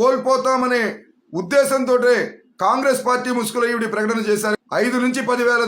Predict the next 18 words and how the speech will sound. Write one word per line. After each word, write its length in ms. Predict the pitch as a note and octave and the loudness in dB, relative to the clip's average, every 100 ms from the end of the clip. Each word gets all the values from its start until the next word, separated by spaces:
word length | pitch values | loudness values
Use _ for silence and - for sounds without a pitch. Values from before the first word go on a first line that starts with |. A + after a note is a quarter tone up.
| A3 | 2
దేవాలయాలు 640 | B3 C4 B3+ B3+ B3+ F#3+ C#3 - _ _ _ | 2 2 2 2 2 0 -2 -10 _ _ _
ఎస్సీ 360 | F3 G#3+ G#3+ B3+ B3+ | -4 -4 -2 -2 0
వాడల్లో, 340 | B3 B3 B3 A#3+ | 2 2 4 4
ఎస్టీ 200 | G#3+ B3 B3+ | 2 -2 0
వాడల్లో 300 | B3 B3 B3 A#3 | 2 2 2 0
నిర్మాణం 360 | A#3 A#3+ A#3+ G#3+ | 0 0 -2 -2
చేయాలన్నటువంటి 720 | A#3 A#3+ A#3 A3+ A3+ A3+ G#3+ E3+ - - _ _ F#3 | -2 0 0 -2 -2 0 0 0 -4 -14 _ _ -2
మన 120 | G#3+ F3 | -2 0
గౌరవ 300 | F#3+ A#3 B3+ B3 | 0 2 4 2
ముఖ్యమంత్రి 460 | A3 - B3 B3 A#3 A3 | 0 -4 -4 -4 -4 -4
చంద్రబాబు 420 | A#3 B3 B3 A#3+ | -2 0 2 2
నాయుడు 180 | A#3+ A#3 A#3 | 0 -2 0
గారి 160 | A3+ A3+ | 0 0
యొక్క 160 | A3+ G3+ D#3+ - - - E3+ | 0 0 -2 -4 -14 -2 0
ఆలోచనని 460 | B3 B3+ B3+ B3 A3+ | 2 2 2 0 0
విశ్వ 180 | G#3+ A#3+ A#3+ | -2 -2 -2
హిందూ 180 | A#3 A#3 G#3+ | -2 -2 -2
పరిషత్తు 440 | A3 A3 A3 G#3 | -2 -2 -2 -2